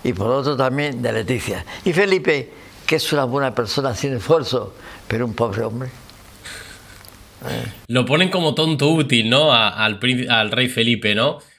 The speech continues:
Speaker 2: Como tonto útil, ¿eh? El que es muy buena persona, claro.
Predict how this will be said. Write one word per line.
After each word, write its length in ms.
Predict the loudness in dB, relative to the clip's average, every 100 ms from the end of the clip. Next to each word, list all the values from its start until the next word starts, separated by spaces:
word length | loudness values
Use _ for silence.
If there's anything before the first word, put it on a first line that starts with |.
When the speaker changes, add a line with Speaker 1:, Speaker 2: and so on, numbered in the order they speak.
| _
Speaker 2:
Como 240 | -2 0
tonto 320 | 2 0 2
útil, 360 | 2 2 2 2
¿eh? 80 | 2
El 80 |
que 80 | 0
es 40 | -2
muy 120 | -2
buena 220 | -2 -2
persona, 640 | -2 -2 0 2 2 0
claro. 320 | 0 0 0